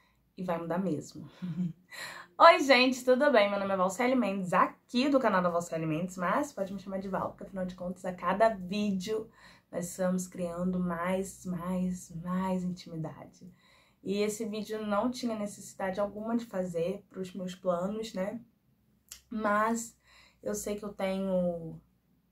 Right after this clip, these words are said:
é, nos últimos vídeos que eu tenho postado, apesar do canal ter chegado a, graças a Deus,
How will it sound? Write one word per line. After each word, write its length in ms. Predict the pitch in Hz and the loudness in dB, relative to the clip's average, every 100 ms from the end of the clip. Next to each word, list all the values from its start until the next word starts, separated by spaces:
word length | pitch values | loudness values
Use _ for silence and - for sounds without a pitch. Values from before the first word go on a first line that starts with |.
| _ _ | _ _
é, 440 | 170 170 165 165 - | -8 -4 -4 -4 -4
nos 180 | 180 | -2
últimos 340 | 190 196 214 185 | -4 -6 -8 -6
vídeos 260 | 190 185 | -6 -8
que 80 | - | -12
eu 40 | 190 | -8
tenho 340 | 185 185 185 - | -4 -4 -6 -8
postado, 680 | 180 180 175 208 196 170 165 - - _ - | -8 -4 0 0 0 -6 -14 -20 -20 _ -20
apesar 440 | 165 175 175 175 | -10 -6 -4 -4
do 120 | 180 | -6
canal 420 | - 185 175 165 | -6 -4 -2 -4
ter 160 | 170 185 | -4 -6
chegado 560 | 180 175 170 165 170 175 | -6 -6 -4 -4 -4 -6
a, 40 | |
graças 1000 | 175 180 175 196 214 214 208 - 190 185 | -6 -6 -2 2 4 4 0 -4 -8 -4
a 60 | 175 | -4
Deus, 720 | 175 170 165 170 175 - | -4 -10 -8 -10 -12 -18